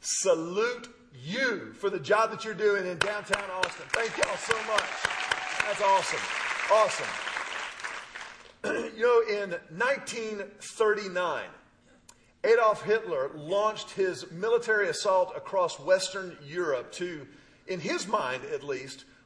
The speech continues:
win back so much of what he thought had been unfairly taken from Germany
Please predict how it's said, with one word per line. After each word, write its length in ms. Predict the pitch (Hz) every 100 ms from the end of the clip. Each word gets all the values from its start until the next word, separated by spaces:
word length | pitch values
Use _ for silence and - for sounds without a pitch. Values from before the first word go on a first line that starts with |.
| -
win 400 | 151 233 233 190
back 420 | 220 214 151 -
so 240 | - 233
much 240 | 240 220 196
of 120 | 156
what 220 | 202 190
he 180 | 175 233
thought 300 | - 202 180
had 140 | 185
been 240 | 190 190 175 - _ -
unfairly 680 | 202 214 - - 226 220 220
taken 400 | - 208 202 -
from 160 | 175
Germany 480 | 120 185 180 139